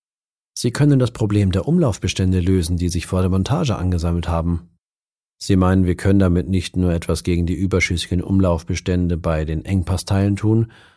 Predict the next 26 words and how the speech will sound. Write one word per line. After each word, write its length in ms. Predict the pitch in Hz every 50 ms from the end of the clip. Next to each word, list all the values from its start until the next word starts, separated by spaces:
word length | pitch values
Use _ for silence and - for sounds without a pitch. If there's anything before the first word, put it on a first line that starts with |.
| _ _ _ -
sondern 340 | - - 95 90 92 90 87
ebenso 520 | - 98 101 98 95 101 101 92 98 92
auch 180 | 69 90 92 -
bei 160 | - 92 90
den 160 | 87 87 85
Nicht-Engpassteilen?“, 1080 | 87 90 85 - - - 92 87 - 92 87 - - 95 92 101 113 131 147 143 - _ _ _ _ _ _ _ _ _ _ _ _ _ _
frage 240 | - 95 95 95 101
ich. 260 | 113 120 117 - - _ _ _ _ _ _ _ -
„Genau 340 | - 120 123 135 143 147 165
das“, 400 | - - 71 - - - - _ _ _ _ _ _ _ _ _ _ _ _
antwortet 480 | - 90 82 73 - 78 73 73 - -
Jonah. 300 | 76 58 50 - - _ _ _ _ _ _ _ _ _ _ _ _ _ _ -
„Tut 220 | - - - -
mir 80 | 113 120
leid, 220 | 123 139 151 151
Freunde, 380 | - - 104 107 110 104 104 95
aber 180 | 98 95 107 107
ich 100 | 98 -
weiß 220 | 107 110 - -
nicht 100 | 139 143
genau, 320 | - 127 120 127 123 127
wie 60 | 123 120
ich 100 | 110 -
das 160 | 110 104 -
machen 260 | 123 143 143 143 120
soll“, 260 | 92 90 85 82 82